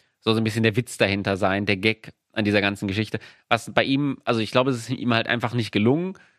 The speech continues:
Wie gesagt, ich bin absolut auf der Seite, man, man sollte, müsste, könnte, darf über alles und jeden Witze machen.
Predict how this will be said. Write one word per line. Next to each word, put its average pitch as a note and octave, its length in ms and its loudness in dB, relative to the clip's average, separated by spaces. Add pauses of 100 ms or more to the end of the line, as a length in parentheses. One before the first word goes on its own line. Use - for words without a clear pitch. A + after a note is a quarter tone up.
(420)
Wie C3 100 -4
gesagt, A#2+ 520 0 (360)
ich - 80 -20
bin B2 460 0 (300)
absolut C3+ 440 4
auf B2+ 100 -2
der B2 120 2
Seite, A2+ 300 2
man, A2 360 -2
man G#2+ 200 0
sollte, A#2 500 4
müsste, A2+ 520 2
könnte, G#2+ 440 0
darf G2+ 340 0
über G#2 200 -2
alles A#2 260 -2
und G#2+ 140 -4
jeden G#2+ 260 0
Witze C#3 240 -2
machen. A#2 400 -2